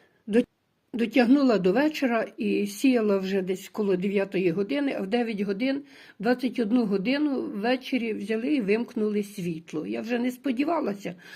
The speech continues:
що так пізно вимкнуть, але вимкнули. І довелося сіяти. Слава Богу, доня п-, передавала ось такі лампи, дуже вдячний її.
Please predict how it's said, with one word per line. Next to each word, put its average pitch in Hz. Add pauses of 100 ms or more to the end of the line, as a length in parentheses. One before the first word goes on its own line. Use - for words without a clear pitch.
(160)
що -
так 202
пізно 190
вимкнуть, 170
але 320
вимкнули. 208 (640)
І 302
довелося 247
сіяти. 269 (400)
Слава 233
Богу, 226
доня 208
п-, 202
передавала 202
ось 180
такі 185
лампи, 254 (640)
дуже 226
вдячний 226
її. 208